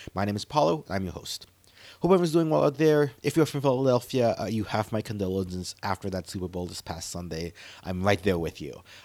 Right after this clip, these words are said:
Um, but football aside, we did get some new trailers hinting at the films coming for the rest of the year,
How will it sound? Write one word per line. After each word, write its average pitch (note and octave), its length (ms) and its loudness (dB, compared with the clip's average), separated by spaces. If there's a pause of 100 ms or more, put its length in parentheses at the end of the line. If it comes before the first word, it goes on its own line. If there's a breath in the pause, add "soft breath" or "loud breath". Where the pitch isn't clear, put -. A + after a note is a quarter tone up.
Um, G2+ 240 -4
but C3 160 -4
football F#3 320 4
aside, B2 320 2
we C3 140 0
did D#3 160 2
get D3+ 160 -2
some C#3+ 160 -6
new C#3+ 100 -2
trailers A#2 440 -4
hinting A2+ 460 -6
at F#2+ 220 -6
the G#2 80 -4
films A2+ 340 -2
coming G#2 240 -8
for - 120 -8
the G2 80 -4
rest F2+ 180 -6
of G2+ 60 -16
the G#2 60 -6
year, D#3 280 4